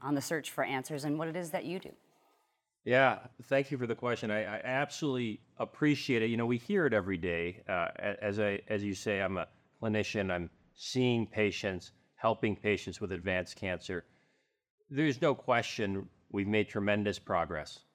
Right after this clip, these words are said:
Speaker 2: in the last five years, the last ten, the last twenty. Cancer care today is entirely different than what it was a generation ago. So, you know, the truth is we're curing a lot of cancers we never did before.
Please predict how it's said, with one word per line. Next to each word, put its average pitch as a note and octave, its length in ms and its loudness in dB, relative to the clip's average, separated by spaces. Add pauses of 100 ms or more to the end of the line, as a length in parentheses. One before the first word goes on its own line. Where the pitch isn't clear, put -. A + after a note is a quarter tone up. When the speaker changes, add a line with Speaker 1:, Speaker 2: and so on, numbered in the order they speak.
Speaker 2:
in F2+ 60 -6
the E2+ 60 -4
last E2+ 320 -2
five G#2 340 4
years, G2+ 220 2
the F#2 60 -6
last F2 360 -2
ten, F#2+ 260 -2
the F2+ 80 -2
last F2 420 -4
twenty. G#2+ 400 0 (300)
Cancer C#3+ 340 4
care A#2 180 2
today G#2+ 180 4
is G2 100 0
entirely F#2 360 0
different E2+ 360 -6
than D#2+ 140 -6
what E2 140 -4
it D#2+ 80 -6
was D#2+ 680 -2
a F#2 80 -6
generation F2 540 -2
ago. D#2+ 300 -4
So, B2 260 2 (440)
you F#3 160 -2
know, D3+ 80 4
the A2 100 2
truth E3+ 300 4
is G#2 160 2
we're G#2+ 100 2
curing B2 440 2
a G#2 40 2
lot G2 140 2
of G2 80 0
cancers F#2+ 360 -2
we F#2 80 -2
never F2+ 220 0
did F#2 220 -2
before. C3 460 -4